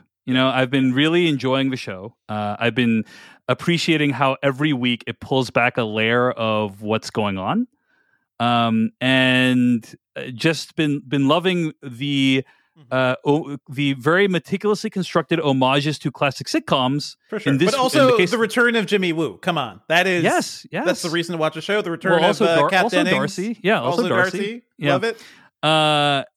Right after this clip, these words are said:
Speaker 1: the, the mix of meticulously constructed, uh, fifties, sixties, seventies, eighties sitcoms,
Speaker 2: Mm-hmm.
Speaker 1: th-, in the case of this week, like Family Ties and, um, Growing Pains and things like that, uh,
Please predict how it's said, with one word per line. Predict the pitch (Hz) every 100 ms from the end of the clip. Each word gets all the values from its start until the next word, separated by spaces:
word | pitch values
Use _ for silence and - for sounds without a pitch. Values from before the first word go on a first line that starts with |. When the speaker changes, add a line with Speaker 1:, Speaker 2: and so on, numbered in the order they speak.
| - 71 - - _
Speaker 1:
the, | 190 156 151
the | 175 151
mix | 160 170 240 -
of | - 175 165
meticulously | 156 - 214 208 -
constructed, | 196 160 185 165 165 147 139 127
uh, | 135 131
fifties, | - 170 160 143
sixties, | 165 - 143
seventies, | - 135 135
eighties | 127 123 120
sitcoms, | - 147 127 123 127
Speaker 2:
Mm-hmm. | 123
Speaker 1:
th-, | 135
in | 143
the |
case | 139 147
of | 139
this | 151
week, | 147
like | 127 113
Family | 143 131 123
Ties | 139 127 127 123 110
and, | 104 98 95 _ _ _ _ -
um, | 110 107 104
Growing | 101 131 127
Pains | 120 117 113
and | 101
things | 107 104
like | 107
that, | 233 185 170 _ _ _ _ _ _
uh, | 139 135 135 127 123